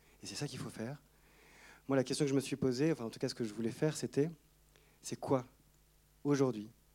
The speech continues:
passer une frontière ? » Et quand on va sur place et qu'on parle avec des réfugiés, et nous on a eu la chance d'en avoir, parce que c'était une de mes demandes, mais quand Denis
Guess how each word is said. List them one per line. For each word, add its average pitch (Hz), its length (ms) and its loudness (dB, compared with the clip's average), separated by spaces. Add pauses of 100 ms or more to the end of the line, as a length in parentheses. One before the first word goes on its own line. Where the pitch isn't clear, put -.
(240)
passer 131 240 0
une 120 80 -2
frontière ? » 110 400 -12 (1600)
Et - 20 -16
quand 151 180 4
on 147 60 8
va 139 140 4
sur 135 180 -4
place 135 240 -2
et 123 60 -6
qu'on 117 140 -6
parle 120 380 -2 (240)
avec 110 400 -6
des 117 100 -6
réfugiés, 117 500 0
et 113 40 0
nous 127 100 0
on 127 100 0
a 113 40 -2
eu 113 40 -2
la 110 100 -4
chance 120 380 -4
d'en 113 160 -2
avoir, 123 420 0 (800)
parce 110 100 -4
que - 100 -6
c'était 117 360 0
une 127 160 0
de 117 80 0
mes 113 140 2
demandes, 123 360 4
mais 113 160 -2
quand 117 180 -2
Denis 123 400 2